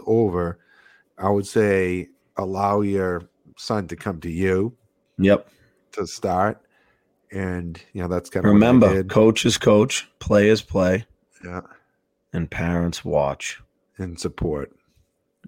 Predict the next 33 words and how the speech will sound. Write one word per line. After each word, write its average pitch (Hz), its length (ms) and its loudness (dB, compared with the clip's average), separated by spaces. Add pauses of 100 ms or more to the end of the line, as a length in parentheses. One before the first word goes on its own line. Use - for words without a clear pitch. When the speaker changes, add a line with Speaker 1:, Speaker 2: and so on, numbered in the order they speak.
(140)
Speaker 2:
And 87 140 -2
that's 90 200 -4
all 104 160 6
you 104 160 6
are 110 200 4
now. 90 300 -4 (300)
Speaker 1:
Yeah. 90 320 -4 (280)
Speaker 2:
<laughs> - 120 -12
That's 120 180 2
Speaker 1:
No, 127 60 6
Speaker 2:
all 120 80 8
Speaker 1:
I 117 40 8
Speaker 2:
you 117 180 4
are 120 200 4
now. 107 300 -2 (500)
Speaker 1:
But 123 340 2
going 135 260 2
back 120 240 2
to 113 100 -2
standing 113 400 -2
with 107 160 -2
my 104 140 0
wife, 104 460 0 (520)
she - 120 -2
was 107 200 0
just 107 280 -2
Speaker 2:
<laughs> 104 80 2
Speaker 1:
like, 98 200 -2 (960)
you 170 80 2
know, 123 120 6
'cause 113 160 0
I 123 120 2
was, 131 340 0